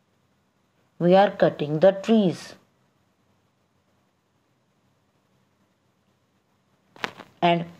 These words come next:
जो फॉरेस्ट हैं, we are cutting the forest and the forest are the habitat of wildlife। So where would they live if we cut the forest ruthlessly?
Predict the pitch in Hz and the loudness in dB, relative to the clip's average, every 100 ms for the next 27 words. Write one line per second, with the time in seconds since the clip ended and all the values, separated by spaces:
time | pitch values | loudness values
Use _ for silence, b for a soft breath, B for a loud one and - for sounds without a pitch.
0 | _ - _ - 151 180 202 202 - 180 | _ -20 _ -20 -2 2 2 2 4 6
1 | 208 247 233 202 180 185 185 180 190 196 | 6 4 2 2 6 4 4 2 4 4
2 | 185 - 190 196 190 190 196 185 180 180 | 2 4 4 6 4 4 0 2 0 2
3 | 175 180 214 220 - 170 151 175 190 B | 4 4 4 2 -2 -2 0 0 0 B
4 | B - 180 180 208 233 233 226 196 196 | B -2 -2 0 2 2 2 0 2 2
5 | 175 147 147 - - - _ _ _ _ | 4 0 -2 -6 -20 -20 _ _ _ _
6 | _ _ _ _ _ _ _ _ _ _ | _ _ _ _ _ _ _ _ _ _
7 | _ _ _ _ _ _ _ _ _ _ | _ _ _ _ _ _ _ _ _ _
8 | _ _ _ _ _ - 196 185 233 247 | _ _ _ _ _ -4 2 6 6 6
9 | 247 196 254 233 165 - - _ _ _ | 2 4 4 4 0 -6 -20 _ _ _
10 | _ _ _ _ _ _ _ _ _ _ | _ _ _ _ _ _ _ _ _ _
11 | _ _ - 175 170 196 - 190 175 196 | _ _ -4 -4 0 0 2 2 4 2
12 | 190 170 160 156 - - _ _ 180 175 | 4 2 4 2 -2 -18 _ _ 0 0
13 | 160 151 147 | -2 -2 -6